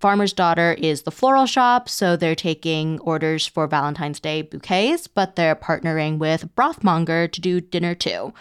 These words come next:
Um, but it's not the usual soups that Brothmonger serves. Uh, this Valentine's Day, you can pre-order spaghetti and meatballs and pick up your food when you also go to get that bouquet.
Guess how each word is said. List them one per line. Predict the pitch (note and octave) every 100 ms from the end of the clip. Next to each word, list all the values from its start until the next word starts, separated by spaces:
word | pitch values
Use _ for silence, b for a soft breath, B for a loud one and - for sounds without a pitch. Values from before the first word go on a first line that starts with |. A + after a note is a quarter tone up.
| B B B -
Um, | E3+ D#3+ D#3+
but | F3+
it's | G3 A3+
not | G3
the | D4+
usual | A#3+ A#3 A3+ A3+
soups | - G3+ F#3+ G3 -
that | G3 F3 F3
Brothmonger | E3+ D#3 - E3+ E3 E3+
serves. | - E3 D#3+ E3 D#3 D#3
Uh, | D#3 D3+ D3+
this | E3 -
Valentine's | E3 E3 E3+ E3+ D#3+ C#3+
Day, | D#3+ D#3+ D#3+
you | D#3+
can | - D#3
pre-order | - D#3+ D3+ D3 D3
spaghetti | D3+ - E3 D#3 D3+
and | D3+ F3
meatballs | C4+ - F3 D3+ D3 D#3+ -
and | E3+ D#3+
pick | - E3+
up | D#3
your | D3
food | D3+ A#3+ A#3 A3+ G#3
when | E3
you | E3 D#3
also | D3 - D#3
go | D3+ D3 D3
to |
get | D3 C#3+
that | D3 C#3+
bouquet. | D#3 - E3+ F#3 A#3+